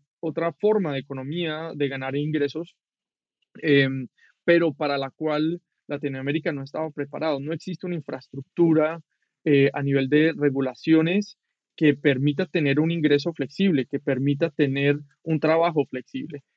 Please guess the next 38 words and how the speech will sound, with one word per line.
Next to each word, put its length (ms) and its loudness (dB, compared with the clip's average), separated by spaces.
Los 160 6
gobiernos 380 8
no 120 4
saben 360 0
cómo 240 -4
consumir 460 -6
eso, 180 -6
no 160 -6
saben 260 0
qué 80 -2
hacer 300 -2
con 180 -10
eso. 140 -16
Ahorita 260 0
vamos 300 2
un 120 -8
poco 280 -4
como 240 -2
para, 280 -4
para 180 -4
cómo 240 -6
se 80 0
han, 260 -6
se 100 -4
han, 280 -2
se 100 -4
han 120 -4
puesto 300 0
al 80 4
día 160 2
los 140 2
gobiernos, 420 -2
pero, 300 0
pero 160 2
sentíamos 400 4
que 80 -2
había 240 4
un, 160 -4